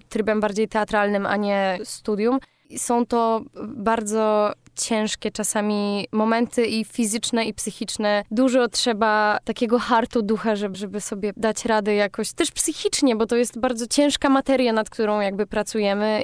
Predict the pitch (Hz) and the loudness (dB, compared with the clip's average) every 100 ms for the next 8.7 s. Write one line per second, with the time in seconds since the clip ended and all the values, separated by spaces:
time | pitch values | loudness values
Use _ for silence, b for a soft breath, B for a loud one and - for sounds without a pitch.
0 | - 190 226 214 226 214 208 226 220 214 | -4 -2 0 2 0 -2 0 0 0 0
1 | - - 208 - 220 220 196 - - 214 | -2 -2 -6 -2 -2 -2 -4 -6 0 0
2 | 202 - 214 208 208 208 - 214 214 214 | 0 -2 0 2 2 0 0 0 0 0
3 | 220 208 196 208 196 190 - 202 202 202 | -2 -4 -4 -6 -4 -6 -4 -4 -2 -4
4 | 196 202 220 - 214 202 202 214 - 208 | -2 -2 -2 -2 -2 0 0 0 -2 0
5 | 208 202 196 - 214 208 - 214 202 202 | 0 0 -2 -4 -4 -4 -2 0 0 0
6 | 190 196 - 196 202 202 202 - 208 - | 0 -2 -2 -4 -2 0 0 0 -4 -4
7 | 190 185 196 190 185 - 202 202 190 196 | -4 0 2 2 0 2 2 2 0 -2
8 | 190 190 202 196 - 208 | -2 -2 -2 -4 0 -2